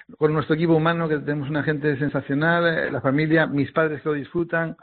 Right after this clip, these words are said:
ves los ojos de, de la gente y creo que en los ojos está todo, ¿no? Muy contentos. No hemos tenido todavía ese tiempo de, de explosión de júbilo, porque, bueno, sí que hay por ahí algún vídeo que el equipo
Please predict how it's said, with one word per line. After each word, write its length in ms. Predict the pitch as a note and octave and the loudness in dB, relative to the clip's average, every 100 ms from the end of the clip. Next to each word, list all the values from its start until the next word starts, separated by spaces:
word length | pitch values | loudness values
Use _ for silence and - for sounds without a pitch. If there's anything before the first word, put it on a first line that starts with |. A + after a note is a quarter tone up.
| - _ _ - | -20 _ _ 0
ves 140 | D3+ | 2
los 140 | D3+ | 4
ojos 240 | D#3 D3+ D3+ | 2 2 2
de, 220 | D#3 D3+ | 2 0
de 140 | C#3+ | -2
la 120 | D#3 D3 | -2 0
gente 280 | E3+ D#3+ | -2 -2
y 60 | D#3+ | 0
creo 160 | D3+ D3 | 0 2
que 140 | D3+ | 2
en 80 | D3 | 0
los 100 | C3 | -2
ojos 240 | D3 C#3+ | -2 -4
está 400 | B2+ - C#3+ - C3 | -4 -2 -2 -2 -2
todo, 240 | C#3 B2 | -2 0
¿no? 160 | D3+ F3+ - - | -2 -6 -14 -10
Muy 120 | - D3+ | -2 4
contentos. 420 | D#3+ F3 D3 B2+ | 4 2 -2 -4
No 100 | D#3 | 0
hemos 200 | E3+ E3+ | 0 2
tenido 160 | F3+ E3+ | 0 2
todavía 260 | F3 E3+ | 2 2
ese 140 | D#3+ E3+ | -2 -2
tiempo 380 | F3 E3 E3+ E3+ | -2 0 2 4
de, 260 | E3+ E3+ - - - _ | 2 0 -6 -20 -20 _
de 180 | D3+ E3+ | 0 2
explosión 380 | - D#3+ F3 | 2 2 2
de 80 | E3+ | 0
júbilo, 420 | D3+ G3+ F#3+ D#3 | -4 -2 0 0
porque, 180 | C#3 C#3 | -2 -4
bueno, 340 | D3 E3 C3+ - | -2 -2 -6 -8
sí 120 | - D3 | -10 -2
que 80 | D#3+ D3 - | -2 -2 -8
hay 80 | D3 | -4
por 100 | C#3+ | 2
ahí 60 | D#3+ | 4
algún 200 | D#3 D#3+ | 4 4
vídeo 400 | F3 D#3+ C#3+ - | 4 4 0 2
que 60 | |
el 80 | D3 | 0
equipo 540 | C#3+ D3+ D#3+ D#3+ D#3 | 2 2 4 4 4